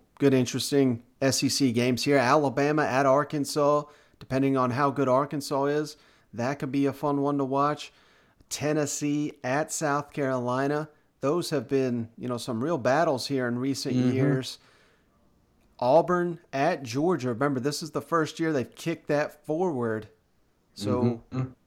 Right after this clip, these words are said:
Speaker 1: that is gonna be very interesting, and the fact that they've moved it, I think, adds a little bit of intrigue, particularly if both these teams are undefeated.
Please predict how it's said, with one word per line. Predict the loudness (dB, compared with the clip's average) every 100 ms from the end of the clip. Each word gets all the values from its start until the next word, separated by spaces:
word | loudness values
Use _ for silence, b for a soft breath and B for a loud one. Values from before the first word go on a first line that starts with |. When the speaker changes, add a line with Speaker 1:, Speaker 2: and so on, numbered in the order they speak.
| _ _ _
Speaker 1:
that | -8 -2 0 0 -4
is | -8
gonna | -4 -2
be | -2
very | 0 2 2
interesting, | -2 -4 -8 -4 -2
and | -2 -4
the | -6
fact | -6 -2 -2
that | -4 -4
they've | -4
moved | -4 0 0 0 -2
it, | -6 -6 _ _ _ _
I | -12
think, | -8 -2
adds | 0 0
a | 0
little | -2 0
bit | 0
of | 2
intrigue, | 0 -2 0 0 -2 -6 -14 -14
particularly | -6 -6 -2 -2
if | -2
both | -2 -2 0
these | -4 -4
teams | -2 0 0
are | 2
undefeated. | 0 0 -2 -2 0 0 0